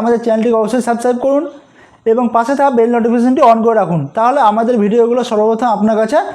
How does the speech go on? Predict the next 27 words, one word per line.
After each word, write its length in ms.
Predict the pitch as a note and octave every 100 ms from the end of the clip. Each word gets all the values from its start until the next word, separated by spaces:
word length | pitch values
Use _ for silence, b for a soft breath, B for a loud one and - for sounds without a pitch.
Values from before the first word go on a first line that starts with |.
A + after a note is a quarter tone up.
| B -
পৌঁছাবে। 380 | A#3 A3 A3 E3 C#3+
আর 60 | E3+
যারা 140 | G#3 G3+
Facebook 300 | G#3 A3+ C#4 C#4
পেজ 120 | A#3
থেকে 120 | C4+ B3
দেখছেন, 280 | A3+ A3+ D#4+ F#4+ B B F3+
আমার 140 | G#3+ A3
পেজটিকে 340 | A3+ G#3+ B3 B3
অবশ্যই 320 | G#3+ G#3 D#4 F#4+ B _
ফলো 200 | A#3+ C4 A3+
করুন। 200 | D#3+ B2+ A2 _ B B B B
তো 40 | A3+ B3
ইলেকশন 300 | C4 C4 C#4+ C#4
কমিশনার, 460 | B3+ B3 A#3+ A#3+ A#3+ - A#3
মুখ্য 220 | A#3 - C#4
ইলেকশন 300 | B3 A#3+ B3 A#3+
কমিশনার 400 | A#3 A3 A3+ A3+ A3+
কিন্তু 240 | A3 A#3 B3+ C4+ B B G#3
স্পষ্ট 300 | - A#3+ A#3+ D4
ভাষা 200 | A#3 A#3 B3
এবং 160 | A#3 B3 C4+ B3+ B F3+
বিজ্ঞপ্তি 380 | G#3+ G#3 C4 C4+
দিয়ে 120 | A#3 A#3
কিন্তু 140 | A#3+ B3 A3+
জানিয়ে 240 | A3+ A#3 A3+
দিয়েছে 260 | A3 A#3+